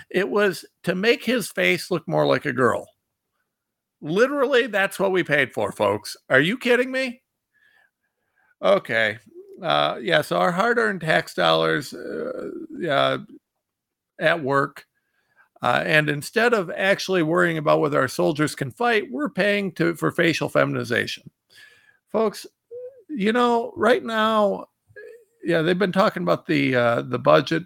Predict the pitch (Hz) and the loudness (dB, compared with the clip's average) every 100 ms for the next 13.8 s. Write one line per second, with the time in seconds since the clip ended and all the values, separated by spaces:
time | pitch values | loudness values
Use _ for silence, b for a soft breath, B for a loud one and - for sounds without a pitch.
0 | _ 147 135 143 143 147 - 120 135 - | _ -4 0 0 0 -2 -4 2 2 2
1 | - - 135 131 131 123 127 120 - 156 | -2 0 2 2 0 -2 -2 -2 -2 0
2 | 202 190 196 170 135 131 139 123 - 123 | 0 0 0 -2 -2 0 0 0 0 -2
3 | 104 104 120 117 131 117 117 113 113 - | -2 -2 0 0 -2 0 2 2 0 -8
4 | 127 180 - 208 - - - - - - | -4 0 0 -2 0 2 2 0 -4 -2
5 | - - - 311 277 277 247 208 135 - | -4 -2 0 0 0 0 0 0 -2 -8
6 | _ _ _ _ _ _ _ _ _ 233 | _ _ _ _ _ _ _ _ _ 0
7 | 320 320 269 _ _ _ _ _ _ _ | 2 -2 -6 _ _ _ _ _ _ _
8 | _ _ _ 151 202 269 262 220 _ _ | _ _ _ 4 4 4 0 -4 _ _
9 | _ _ B B 214 247 - - - 240 | _ _ B B 2 4 2 -4 -2 2
10 | 302 294 - 196 - 214 196 - 190 180 | 2 0 -4 -4 0 0 0 -2 -2 2
11 | 143 131 110 - - - - - 160 156 | 2 2 2 0 -10 -12 -12 -4 0 0
12 | 165 233 247 240 196 196 - 160 170 165 | 2 2 2 0 2 2 2 -2 0 2
13 | 143 131 143 120 - 104 101 104 | 2 2 0 0 0 2 2 0